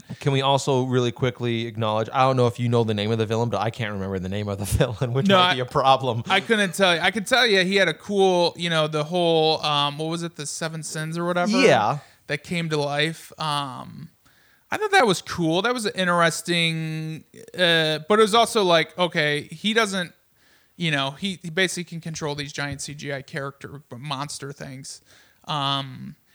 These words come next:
Speaker 2: y-, you know, I, I felt like what I enjoyed was the villain was the entry point into this universe, essentially just explaining to us. I mean, that's the first thing we see in the movie
Speaker 1: Mm-hmm.
Speaker 2: is the villain and his little backstory and kind of explaining, like,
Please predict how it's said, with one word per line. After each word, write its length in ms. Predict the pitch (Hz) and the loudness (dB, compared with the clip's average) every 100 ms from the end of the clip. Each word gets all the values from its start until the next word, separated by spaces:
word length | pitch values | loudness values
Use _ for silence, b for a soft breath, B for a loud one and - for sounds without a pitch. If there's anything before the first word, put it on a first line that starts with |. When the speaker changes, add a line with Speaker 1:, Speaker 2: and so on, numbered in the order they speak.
| b | b
Speaker 2:
y-, 120 | 185 - | -14 -6
you 140 | 220 240 | 0 4
know, 180 | 240 - | 2 0
I, 100 | 165 _ _ _ _ _ - | -10 _ _ _ _ _ 0
I 100 | 214 | 0
felt 320 | 233 262 240 | 2 2 2
like 340 | 196 175 165 - _ _ - _ _ _ _ | 4 2 0 -10 _ _ -20 _ _ _ _
what 300 | 175 180 175 | -2 4 4
I 60 | |
enjoyed 460 | 170 165 156 170 165 | 4 2 0 2 2
was 220 | 151 147 | 2 -4
the 60 | 147 | -6
villain 480 | 156 180 233 226 208 | -4 0 2 2 0
was 180 | 160 | -2
the 160 | 156 156 | -4 -4
entry 300 | 170 - 156 | -6 -4 -8
point 300 | - 147 139 | -6 -8 -8
into 200 | 151 160 | -10 -8
this 220 | 143 143 | -8 -10
universe, 520 | 139 135 131 131 139 - | -10 -12 -12 -12 -12 -10
essentially 800 | 170 180 170 170 160 151 147 139 | -6 -4 -2 -2 -2 -2 -2 -6
just 360 | 151 151 - - | -10 -10 -10 -12
explaining 600 | 170 - 165 160 156 151 | -10 -8 -4 -2 -2 -6
to 220 | - 151 | -8 -6
us. 240 | 143 135 - | -6 -6 -8
I 40 | |
mean, 160 | 170 156 | -6 0
that's 200 | 175 185 | 0 0
the 80 | 170 | -8
first 300 | - 165 - | -8 -10 -8
thing 120 | 143 | -12
we 80 | 135 | -12
see 140 | - 131 | -12 -12
in 60 | |
the 60 | 120 | -16
movie 300 | 123 - - - | -18 -18 -14 -2
Speaker 1:
Mm-hmm. 400 | 123 107 101 98 | 0 0 -2 -4
Speaker 2:
is 120 | 151 151 | -6 -10
the 60 | |
villain 380 | 147 139 131 127 | -8 -6 -6 -8
and 100 | 135 | -10
his 180 | 151 143 | -12 -10
little 160 | 143 135 | -12 -8
backstory 680 | 135 131 - 135 131 127 - | -10 -10 -12 -14 -14 -16 -12
and 140 | 160 156 | -12 -6
kind 200 | 165 147 | -4 -4
of 80 | |
explaining, 760 | 143 - - 151 147 147 139 135 | -8 -12 -10 -8 -6 -6 -10 -10
like, 520 | 139 131 123 - - | -10 -10 -12 -20 -20